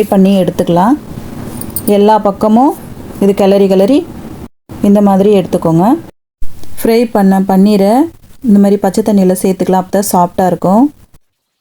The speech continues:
வாணல்ல ஒரு ஸ்பூன் எண்ணெய் சேர்த்து, மட்ரு அதை கூட சேர்த்து, உப்பு, மிளகாய்த்தூள் சேர்த்து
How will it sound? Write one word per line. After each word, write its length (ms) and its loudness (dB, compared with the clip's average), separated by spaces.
வாணல்ல 480 0
ஒரு 200 0
ஸ்பூன் 240 -2
எண்ணெய் 260 0
சேர்த்து, 280 -2
மட்ரு 400 -2
அதை 120 0
கூட 100 -2
சேர்த்து, 320 -2
உப்பு, 300 -2
மிளகாய்த்தூள் 600 -2
சேர்த்து 240 -2